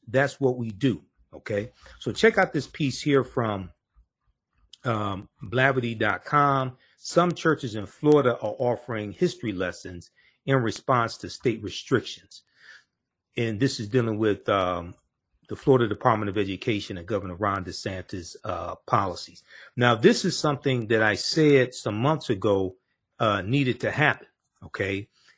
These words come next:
And when I was on Roland Martin Unfiltered and, uh, when I talked about this on the African History Network show, I said that, um,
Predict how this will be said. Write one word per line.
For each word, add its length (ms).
And 400
when 120
I 140
was 100
on 140
Roland 260
Martin 220
Unfiltered 720
and, 380
uh, 180
when 160
I 80
talked 240
about 300
this 300
on 360
the 140
African 320
History 260
Network 420
show, 380
I 120
said 500
that, 320
um, 400